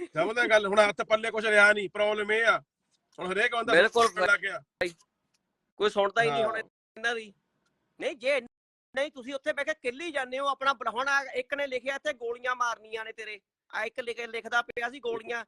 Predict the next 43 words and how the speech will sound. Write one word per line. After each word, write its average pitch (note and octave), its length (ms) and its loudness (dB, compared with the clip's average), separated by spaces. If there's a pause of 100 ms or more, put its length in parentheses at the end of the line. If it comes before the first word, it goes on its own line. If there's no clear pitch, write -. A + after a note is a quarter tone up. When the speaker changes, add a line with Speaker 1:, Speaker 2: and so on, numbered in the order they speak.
(240)
Speaker 2:
ਉਹ D#4+ 100 -2
ਜਿਹੜੀਆਂ D4+ 340 -4
ਮੇਰੀਆਂ D4+ 320 -4
ਗੋਲੀਆਂ C#4+ 360 -6
ਮਾਰਨੀਆਂ, C#4 420 -4
ਮੇਰੇ C4+ 220 -2
ਖੂਨ B3+ 280 -10
ਸਾੜਦੇ B3 360 -2
ਹੋ, E4+ 60 -14
ਜਾ C4+ 140 0
ਕੇ C#4+ 120 -10
ਉੱਥੇ D4 200 -8
ਉਹਦੇ D#4+ 200 -8
ਧਰਨਾ C#4 380 -6
ਲਾ D4 160 -6
ਲਓ। D4 180 -6 (440)
Speaker 1:
ਨਹੀਂ, C#4 220 0
ਗੋਲੀ A3+ 420 8
ਮਾਰਨ B3+ 360 6
ਤੋਂ D4 160 0
ਬਾਅਦ D4 220 2
ਹੋਣਾ C4 300 2
ਕੀ B3+ 160 -10
ਆ? C#4 140 2
ਮਰਨਾ B3+ 360 4
ਤਾਂ C4 160 4
ਹੈਗਾ B3+ 240 6
ਆ, C#4 140 4
ਸਾਲਿਓ, B3+ 240 0
ਜੇ D#4 120 0
ਜਿਉਂਦੇ A#3 380 -2
ਰਹੋਗੇ C#4+ 340 2
ਤਾਂ C4+ 180 4
ਹੀ C4 80 -8
ਤਾਂ D4+ 140 2
ਇੱਕ C4+ 100 -8
ਨਾ C#4 100 -2
ਇੱਕ C4+ 100 -2
ਦਿਨ C4+ 140 -4
ਤਾਂ C#4 120 6
ਮਰਨਾ C4+ 220 2
ਹੀ D4 60 2
ਮਰਨਾ। C4+ 300 4